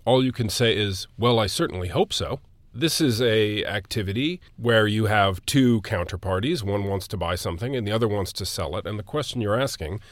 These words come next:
is how many people need to stand between those two people? And the answer in an ideal world might be very few indeed. Now,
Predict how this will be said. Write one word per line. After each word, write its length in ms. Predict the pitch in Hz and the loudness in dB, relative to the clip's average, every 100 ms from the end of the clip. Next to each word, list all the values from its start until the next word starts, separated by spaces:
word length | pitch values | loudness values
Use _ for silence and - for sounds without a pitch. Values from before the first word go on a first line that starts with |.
| - - | -20 -16
is 160 | - 98 | -8 -6
how 160 | - 135 | 0 2
many 200 | 135 123 | 4 2
people 420 | - 165 104 95 - | 0 -4 -2 -4 0
need 340 | 120 110 95 | 0 0 -4
to 100 | 104 | -2
stand 460 | - - 117 120 95 | 0 2 2 2 0
between 480 | 98 - 151 156 | -4 2 4 6
those 260 | 110 87 - | 4 0 -4
two 200 | - 92 | -6 -6
people? 520 | - 87 - 60 - _ _ - - - - - - | -6 -8 -6 -10 -10 _ _ -20 -20 -20 -20 -20 -6
And 460 | 117 113 104 101 101 - | 2 4 4 0 -4 -2
the 180 | 127 | 2
answer 380 | 147 151 - 117 | 2 2 0 0
in 140 | 101 104 | 0 0
an 100 | 95 | 0
ideal 480 | 95 92 165 208 | 0 0 2 2
world 500 | 110 95 87 104 120 - | 0 -4 -4 -4 -6 -8
might 300 | 101 113 101 | -4 -4 -2
be 120 | 120 | -2
very 300 | 107 107 123 | 2 2 2
few 480 | - 113 95 92 98 | 0 0 0 0 -2
indeed. 640 | 110 110 123 151 85 - - - - - - - - - - | -2 -2 2 2 2 -4 -14 -20 -20 -20 -20 -20 -20 -12 0
Now, 420 | 113 104 98 | 4 4 2